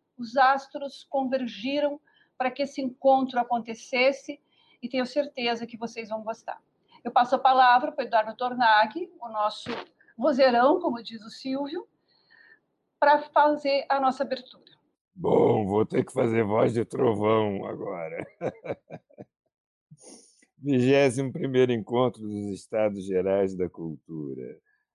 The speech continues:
Speaker 2: Artista, autista. O que é arte? Não sei. É manifestação por demais misteriosa, mas penso,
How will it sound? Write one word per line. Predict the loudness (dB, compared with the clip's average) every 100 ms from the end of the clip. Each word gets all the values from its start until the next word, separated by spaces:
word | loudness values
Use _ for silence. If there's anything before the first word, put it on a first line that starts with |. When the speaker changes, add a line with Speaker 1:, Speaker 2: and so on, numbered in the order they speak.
| _ _ -4
Speaker 2:
Artista, | -2 -2 -6 -6 0 0 -2 -10 -8 -10 _ _ _ _
autista. | 0 2 0 -8 -18 -18 -18 -20 -20 _ _ _ _ _ _ _ _ _ _ _ _ _ _ _ _ _ _
O | -8
que | 0 4
é |
arte? | 4 4 0 -10 _ -20 _ _ _ _ _ _ _ _ _ _ _ _ _ _ _ _
Não | -8 -8
sei. | -8 -18 -20 -20 _ _ _ _ _ _ _ _ _ _ _ _ _
É | -4 -2
manifestação | 0 -2 -6 -8 -10 -12 -12 -12 -14 -10 -8 -8
por | -10 -14
demais | -10 -10 -8 -4 -4 -4
misteriosa, | -8 -12 -12 -4 -2 0 2 4 2 0 -4 -14 -18 _ _ -20 _
mas | -8 -8 -8
penso, | -2 0 0 -2 -12 -16 -18